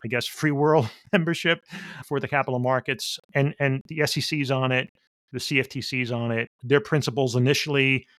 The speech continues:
influenced the establishment of C F T C's regulatory framework. The, the C F T C adopted those framework,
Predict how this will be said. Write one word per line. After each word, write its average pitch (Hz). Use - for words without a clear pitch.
influenced 135
the 131
establishment 139
of 135
C 151
F 135
T 156
C's 147
regulatory 143
framework. 180
The, 120
the 120
C -
F 127
T 139
C 139
adopted 117
those 143
framework, 156